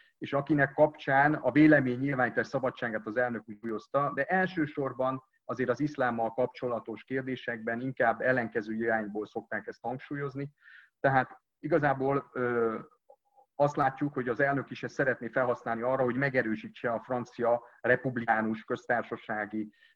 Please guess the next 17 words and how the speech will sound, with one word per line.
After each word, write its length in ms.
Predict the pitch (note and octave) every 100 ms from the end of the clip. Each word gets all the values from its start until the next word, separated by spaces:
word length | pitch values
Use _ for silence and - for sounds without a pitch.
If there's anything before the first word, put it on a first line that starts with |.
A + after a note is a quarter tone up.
| _
a 80 | -
forradalom 600 | - C3 B2+ A#2+ A#2+ A2+
és 180 | A2 G#2+
a, 240 | G#2 G2
a 520 | G2 - G#2 G2 - - - - -
felvilágosodási 1080 | - C#3 C#3 C3 A#2 A2+ - A2+ A2 - B2
eszméken 480 | C3 - A#2 A2+ G#2+
nyugvó 480 | A#2 A2 A2+ A#2+ A#2+
francia, 580 | A#2 G#2+ - G#2+ G2+ - _ _
ö, 180 | A2 G#2+
elveket, 600 | - C3 D3 D#3 E3+ E3
amely 240 | C#3+ C3 C3
ugye 160 | B2
nagyfokú, 720 | C3 C3+ - A#2 - A#2+ A2+ A2 _ _
úgynevezett 340 | A2+ A2+ G#2+
laicitáson, 1000 | A2+ C3+ B2 - A2+ - A2+ A2 - B2
nagyfokú 600 | A#2+ A#2 - G#2+ A#2 A#2